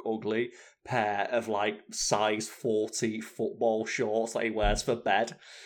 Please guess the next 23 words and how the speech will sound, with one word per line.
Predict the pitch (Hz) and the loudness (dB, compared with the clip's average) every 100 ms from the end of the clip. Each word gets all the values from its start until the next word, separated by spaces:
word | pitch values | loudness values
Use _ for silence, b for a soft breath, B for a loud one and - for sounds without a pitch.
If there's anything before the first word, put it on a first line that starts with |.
| B 139 | B 0
And | 143 | 4
you | 151 | 6
can | 160 | 6
see | 151 156 | 4 6
that, | 143 123 | 8 8
like, | 127 123 | 8 6
the | 120 | 4
lining | 117 113 120 117 123 | 6 6 6 4 0
on | 113 113 | 2 2
them's, | 117 113 | 2 0
like, | 110 110 | -2 0
completely | 120 110 - 113 113 107 120 | -2 -2 -4 -4 -2 0 0
worn | 107 107 107 110 | 2 0 -2 -4
through | - 113 113 | -4 -4 -2
'cause | 127 | -4
he's | 110 | 0
worn | 113 110 | 2 2
these | 107 107 | 0 -6
things | - 113 110 | -4 -4 -2
for, | |
like, | 107 101 - | -2 -2 -4
ten | - 110 104 104 | -2 0 0 0
years. | 98 98 101 - | -2 -2 -4 -6